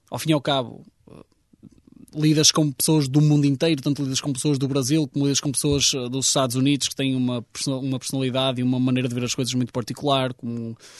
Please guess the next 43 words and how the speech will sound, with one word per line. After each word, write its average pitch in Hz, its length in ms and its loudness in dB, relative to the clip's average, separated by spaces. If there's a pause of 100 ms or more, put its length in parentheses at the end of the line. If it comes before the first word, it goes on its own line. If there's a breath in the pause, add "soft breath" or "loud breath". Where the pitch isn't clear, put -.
(240 loud breath)
asiáticos, 139 880 2
eh, 120 320 -4
russos, 139 800 2
eh, 117 180 -8
de, 123 220 -10
pessoas 120 300 -6
de 117 60 -8
leste, 127 320 -2
eh, 113 220 -8 (520)
tudo, 139 300 2
lidas 156 260 4
com, 139 300 -2
com 135 160 0
africanos, 147 480 0
com 156 200 0
toda 190 260 0
a - 20 2
gente. 180 360 -2
<laughs> - 60 -18
Ou - 80 -8
seja, 135 320 0 (460 loud breath)
se - 160 0
não 240 160 6
houver 226 240 4
essa 175 240 0
predisposição 165 640 0
para 165 120 2
entender 165 280 2
outras 165 280 -2
culturas, 160 540 0
para 147 180 -2
entender 147 560 0
a 139 80 -6
maneira 143 320 0
como 156 180 -2
eles 143 120 2
veem 156 380 4
as - 120 4
coisas 131 460 0
e 139 60 -6
como 151 260 0
as 139 120 0
pensam, 147 580 -2